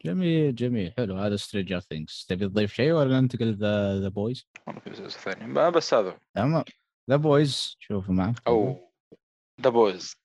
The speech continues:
Speaker 2: آه، نجي الآن للشيء الثقيل هنا. ذا بويز، آه، تعرف ذا بويز سمعت عنه أصلًا قبل كذا ولا لا؟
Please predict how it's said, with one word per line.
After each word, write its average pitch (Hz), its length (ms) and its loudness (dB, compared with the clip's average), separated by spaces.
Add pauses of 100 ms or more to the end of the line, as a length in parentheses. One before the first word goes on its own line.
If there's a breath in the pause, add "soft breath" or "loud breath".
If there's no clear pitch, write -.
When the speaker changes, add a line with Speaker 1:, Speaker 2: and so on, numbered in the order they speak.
(320)
Speaker 2:
آه، 85 200 -4
نجي 120 240 4
الآن 113 320 6
للشيء - 680 0
الثقيل 110 440 0
هنا. 92 200 -6 (440)
ذا 127 60 2
بويز، 165 400 6
آه، 117 540 6
تعرف 208 300 2
ذا 156 200 2
بويز 175 260 4
سمعت 165 320 -2
عنه 156 240 -2
أصلًا 135 220 -2
قبل 120 180 0
كذا 156 260 0
ولا 107 100 -2
لا؟ 92 140 -16